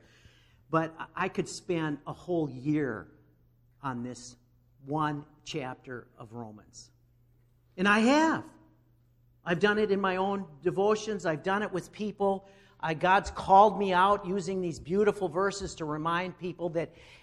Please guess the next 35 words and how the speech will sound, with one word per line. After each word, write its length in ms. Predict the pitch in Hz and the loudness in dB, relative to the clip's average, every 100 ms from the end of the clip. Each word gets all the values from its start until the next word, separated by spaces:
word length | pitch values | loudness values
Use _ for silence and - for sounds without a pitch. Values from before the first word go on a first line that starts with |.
| _ | _
this 160 | 202 196 | -4 -4
is 100 | 175 | -2
Paul's 360 | - 185 185 | 4 6 6
favorite 280 | 202 180 185 | 4 4 4
word. 240 | 180 175 - | 4 2 4
In 260 | 247 285 277 | 6 8 8
Christ, 720 | - 262 254 202 196 - - - | 6 10 10 10 4 -2 -8 4
in 300 | 262 294 277 | 6 6 4
Christ, 760 | - 254 226 196 208 214 - - | 6 8 10 8 6 2 -8 2
in 300 | 240 294 294 | 6 6 4
Christ, 500 | 220 214 196 202 220 | 4 8 8 6 0
he 60 | |
mentions 380 | 196 220 214 185 | -2 -2 -4 -6
it 100 | 185 | -4
a 40 | 175 | 0
hundred 300 | 226 226 - | 2 0 -2
sixty-four 520 | 214 - 196 196 185 | -10 -10 -4 -2 -2
times, 520 | 175 139 139 147 - _ _ _ _ | -2 -4 -6 -10 -14 _ _ _ _
in 280 | 226 262 311 | 6 8 8
Christ, 640 | - 208 180 156 156 - - - - - 147 | 4 4 6 6 2 -6 -14 -20 -20 -10 -4
that, 220 | 160 156 139 151 | -4 -4 -12 -6
that 200 | 185 180 | -6 -2
nothing 420 | 202 226 208 202 | 0 0 -2 -4
separates 560 | - 170 180 151 139 135 | -2 -2 -2 -6 -6 -12
us 100 | - | -16
from 180 | 131 | -14
this 200 | 117 - | -14 -14
love 160 | 113 98 | -12 -12
of 160 | 101 - | -14 -20
God. 120 | - - _ _ _ _ _ _ _ _ _ _ _ _ _ _ _ _ _ _ _ _ _ _ _ 139 | -20 -20 _ _ _ _ _ _ _ _ _ _ _ _ _ _ _ _ _ _ _ _ _ _ _ -6
And 120 | 139 | 0
you're 140 | 202 | 2
nodding 340 | 214 202 220 240 | 2 2 2 0
your 140 | 220 | -2
head. 340 | 196 180 185 | 0 0 0